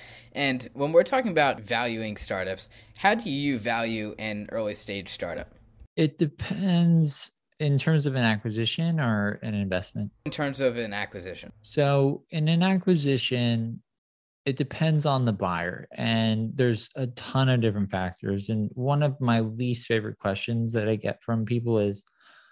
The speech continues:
Speaker 2: "I have a SaaS company making a million in revenue. What's it worth?"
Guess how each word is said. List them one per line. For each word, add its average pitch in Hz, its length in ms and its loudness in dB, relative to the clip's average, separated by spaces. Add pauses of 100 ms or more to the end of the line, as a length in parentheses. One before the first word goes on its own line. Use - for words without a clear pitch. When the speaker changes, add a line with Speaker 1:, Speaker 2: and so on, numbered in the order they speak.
(100)
Speaker 2:
"I 151 200 2
have 185 120 4
a 135 100 4
SaaS 127 520 0
company 104 520 0
making 104 880 0
a 107 100 0
million 104 380 2
in 127 80 2
revenue. 131 400 2
What's 98 240 -2
it 110 80 -2
worth?" 131 400 -6